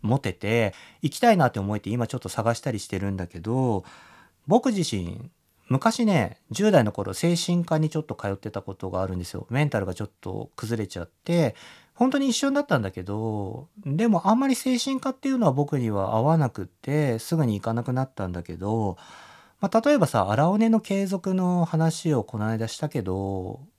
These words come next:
あの、話してる内容は本当に上積みなんですよ。上積みって言ったらあれなんだけど、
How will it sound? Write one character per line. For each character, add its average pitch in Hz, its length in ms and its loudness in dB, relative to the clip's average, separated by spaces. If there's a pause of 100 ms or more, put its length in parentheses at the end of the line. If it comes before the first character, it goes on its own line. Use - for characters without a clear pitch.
(100)
あ 98 160 -8
の、 95 400 -8 (440)
話 285 340 2
し - 20 -8
て 330 120 0
る 160 100 4
内 117 180 2 (140)
容 113 240 2
は 110 120 2
本 185 220 0
当 226 120 0
に 202 200 0
上 151 220 4
積 156 140 0
み 147 380 2
な 143 120 0
ん 135 40 0
で 135 60 -2
す - 40 -8
よ。 - 80 -10
上 107 160 0
積 135 240 0
み 190 100 4
っ - 20 -10
て 190 140 -10
言 - 20 -14
っ - 20 -12
た 196 100 0
ら 143 80 4
あ - 20 6
れ 110 80 2
な 120 120 4
ん 110 40 0
だ 101 80 -2
け 90 100 -6
ど、 104 380 0